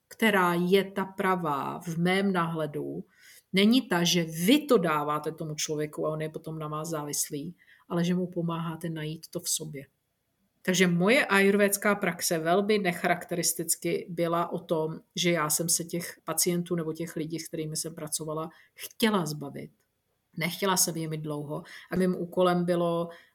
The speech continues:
pomoci jim vybudovat si nějaký návyky a znalosti a udělat si zkušenosti, jak sám sebe podporovat,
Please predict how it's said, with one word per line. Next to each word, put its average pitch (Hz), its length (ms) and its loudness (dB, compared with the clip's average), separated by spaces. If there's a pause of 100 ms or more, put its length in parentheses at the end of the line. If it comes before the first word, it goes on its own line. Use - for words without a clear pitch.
(120)
pomoci 214 460 4
jim 185 380 0
vybudovat 202 580 4
si 202 180 4
nějaký 175 460 0
návyky 175 680 2
a 165 80 -4
znalosti 165 580 0
a 170 40 0
udělat 160 300 -2
si 170 100 -4
zkušenosti, 156 800 -6
jak 214 280 4
sám 196 360 2
sebe 160 280 0
podporovat, 151 840 -10